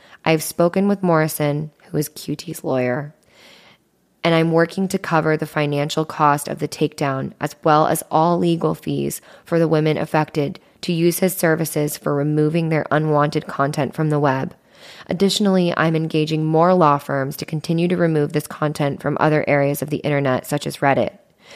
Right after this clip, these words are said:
To ensure this issue has my full focus, I'm stepping away from content creation and Off Brand, which apparently is the company that he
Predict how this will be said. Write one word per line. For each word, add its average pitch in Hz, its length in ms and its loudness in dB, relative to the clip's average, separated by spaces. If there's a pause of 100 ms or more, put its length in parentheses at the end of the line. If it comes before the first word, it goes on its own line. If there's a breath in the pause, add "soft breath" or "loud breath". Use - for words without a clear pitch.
(280 loud breath)
To 196 140 4
ensure 190 400 4
this 226 200 2
issue 180 340 0
has 156 200 2
my 151 140 0
full 160 260 0
focus, 147 540 0 (200 loud breath)
I'm 156 140 2
stepping 156 420 0
away 147 280 4
from 151 180 -2
content 143 480 -2
creation 147 600 -2 (140)
and 156 320 2 (120)
Off 139 300 0
Brand, 107 440 -2 (200)
which - 120 -6
apparently 139 480 -2
is 135 80 -4
the 135 100 -6
company 143 600 -6
that - 80 -6
he 147 160 -4